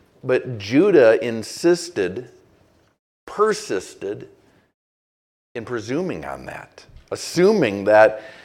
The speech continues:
mercy would just continue indefinitely despite their sin heaped upon sin, heaped upon sin, despite their lack of repentance. So God says,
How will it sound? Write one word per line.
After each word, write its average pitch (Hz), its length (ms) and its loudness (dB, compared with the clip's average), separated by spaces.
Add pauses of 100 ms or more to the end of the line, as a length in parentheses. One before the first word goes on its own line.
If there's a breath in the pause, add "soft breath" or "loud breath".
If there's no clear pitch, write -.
(180 loud breath)
mercy 131 600 0
would 127 180 -2
just 135 300 -2
continue 143 640 -2
indefinitely 135 1000 -2
despite 143 960 -6 (400 loud breath)
their 113 240 2
sin 95 680 -8 (280 soft breath)
heaped - 320 -12
upon 92 340 -6
sin, 85 320 -10
heaped 82 260 -12
upon 73 360 -14
sin, - 340 -16
despite 127 640 -4 (180 loud breath)
their 98 460 0 (1400 soft breath)
lack 80 320 -8
of 76 140 -10
repentance. - 580 -14
So 143 240 2
God 135 300 -2
says, 127 480 -6